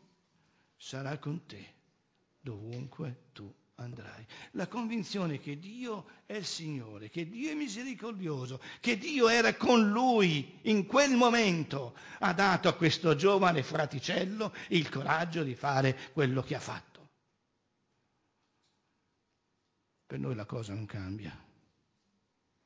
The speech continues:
Guardiamo gli effetti adesso della riforma. Vorrei, eh,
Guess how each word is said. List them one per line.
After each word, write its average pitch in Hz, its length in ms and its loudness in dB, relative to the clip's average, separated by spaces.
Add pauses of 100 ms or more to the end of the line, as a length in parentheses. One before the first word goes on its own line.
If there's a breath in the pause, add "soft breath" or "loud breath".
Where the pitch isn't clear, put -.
(1600)
Guardiamo 220 380 -2
gli 170 100 0
effetti 139 500 -4
adesso 131 320 -8
della 127 200 -10
riforma. 123 560 -14 (2750 loud breath)
Vorrei, 208 580 -2 (460)
eh, 160 400 -4